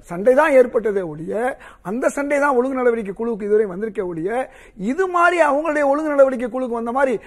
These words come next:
வந்ததெல்லாம் சசிகலா, புஷ்பா பகிரங்கமாக மானபங்கப்படுத்துகிற-, படுப்படுகிறாரு. அதே மாதிரி சமீபத்துல ரெண்டு மூணு இன்சிடென்ட் நடக்குது. இதையெல்லாம் நம்ம பார்க்கிறோம்.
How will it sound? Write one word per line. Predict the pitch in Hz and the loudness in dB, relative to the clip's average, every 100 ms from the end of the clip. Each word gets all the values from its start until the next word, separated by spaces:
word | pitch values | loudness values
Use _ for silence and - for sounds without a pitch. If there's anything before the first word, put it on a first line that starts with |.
| - | -8
வந்ததெல்லாம் | 180 226 262 254 226 | -4 2 2 2 0
சசிகலா, | 220 226 - 277 | -4 -4 2 2
புஷ்பா | 262 269 - 277 - - _ _ - | 2 -4 -4 -4 -4 -12 _ _ -4
பகிரங்கமாக | 175 226 311 320 330 330 330 349 294 - - | 0 2 2 0 0 2 2 2 0 -6 -12
மானபங்கப்படுத்துகிற-, | 208 262 311 277 254 220 196 180 180 | -4 0 2 2 2 2 0 -4 -4
படுப்படுகிறாரு. | 214 214 208 190 165 185 330 - - - | -4 -2 0 0 2 0 0 -2 -10 -6
அதே | 247 349 | -2 0
மாதிரி | 349 339 247 | 0 0 0
சமீபத்துல | 262 349 339 330 269 | -2 -2 -4 -4 -4
ரெண்டு | 269 381 | -2 -2
மூணு | 392 370 320 | -4 -4 -6
இன்சிடென்ட் | 240 302 254 | -6 -6 -2
நடக்குது. | 226 208 233 320 - - - | -2 -2 -4 -4 -10 -20 -8
இதையெல்லாம் | 262 381 403 415 | -2 0 0 -2
நம்ம | 359 | -2
பார்க்கிறோம். | 247 285 240 247 | 0 0 0 -4